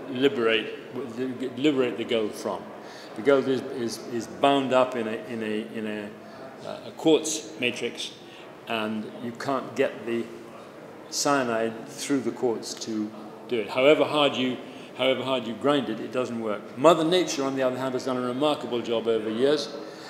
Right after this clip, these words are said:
with oxygen, with air, with wind and sunshine and all the rest of it. So the normal stuff that we're treating has been done over about four million years.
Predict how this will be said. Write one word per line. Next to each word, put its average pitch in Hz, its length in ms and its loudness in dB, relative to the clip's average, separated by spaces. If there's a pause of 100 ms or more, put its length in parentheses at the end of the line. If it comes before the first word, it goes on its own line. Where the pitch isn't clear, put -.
(260)
with 143 260 8
oxygen, 127 560 2
with 120 160 2
air, 127 240 4
with 117 200 0
wind 127 360 -2 (460)
and 117 180 -2
sunshine 120 480 2
and 117 100 0
all 117 120 2
the 113 60 0
rest 123 260 0
of 101 60 -8
it. - 120 -6
So 113 240 0 (480)
the 123 80 -6
normal 151 340 6
stuff 113 320 -2
that 110 140 -8
we're 113 120 -2
treating 120 320 0
has 113 120 -4
been 117 300 -4
done 117 340 0 (580)
over 123 280 2
about 117 260 4
four 123 220 2
million 110 260 0
years. 110 380 -2